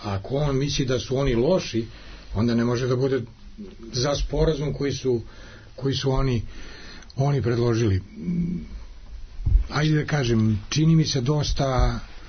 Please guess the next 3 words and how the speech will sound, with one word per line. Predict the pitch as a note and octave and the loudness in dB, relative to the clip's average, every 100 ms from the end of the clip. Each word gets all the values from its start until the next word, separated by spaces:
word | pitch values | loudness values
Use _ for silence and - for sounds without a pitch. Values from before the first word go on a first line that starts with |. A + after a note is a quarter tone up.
| - - - - | -18 -16 -16 -6
ako, | A#2+ B2+ - A#2+ | 0 0 0 -2
kontroverznih | C#3 C#3 C3+ C3 C#3 C3+ A#2+ A2+ - - - - - | 2 2 2 2 2 0 2 2 2 -2 -8 -14 -8
stavova. | - - B2 A#2 G#2 G#2+ C#3+ | -6 -2 0 2 2 2 0